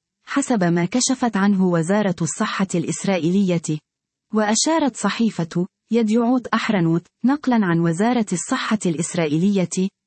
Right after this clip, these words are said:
إلى أنه تم رصد حوالي مائتان وخمسة وثمانون حالة حرجة بين هذه الإصابات. كما نقلت وسائل إعلام إسرائيلية أخرى أن مجموعة من المناطق المتفرقة تشهد إطلاق نار كثيف،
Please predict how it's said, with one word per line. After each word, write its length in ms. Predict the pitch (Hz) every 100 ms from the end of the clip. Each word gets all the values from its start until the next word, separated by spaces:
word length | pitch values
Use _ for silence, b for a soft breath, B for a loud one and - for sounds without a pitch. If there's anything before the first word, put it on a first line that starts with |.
| _
إلى 160 | 220 214
أنه 400 | 190 247 233 220
تم 260 | 214 254 233
رصد 360 | 202 220 202
حوالي 560 | 190 190 185 233 226 208
مائتان 680 | 180 127 156 185 220 247
وخمسة 520 | 226 214 254 277 - 202
وثمانون 680 | 180 - 185 185 190 226 226
حالة 500 | - 240 226 214 196
حرجة 460 | - 180 190 214 202
بين 360 | 214 185 180
هذه 440 | 165 175 202 202 196
الإصابات. 680 | 170 202 - 202 143 135 - 143 - _ _ _ _ -
كما 280 | 247 233
نقلت 460 | 247 311 285 233 208
وسائل 540 | 180 - 262 233 202
إعلام 500 | 160 170 196 240 214
إسرائيلية 760 | 156 160 180 165 160 190 226 226 220
أخرى 520 | 202 214 - 175 160 _ _ _
أن 140 | 247 262
مجموعة 500 | 196 202 254 277 240
من 280 | 226 202 185
المناطق 600 | 170 165 175 226 240 214
المتفرقة 1000 | 196 170 165 160 - 156 214 196 180 185 190 _ _
تشهد 380 | - 302 240 202
إطلاق 520 | 165 143 220 240 240
نار 380 | 208 202 226 208
كثيف، 500 | 185 202 - 196 -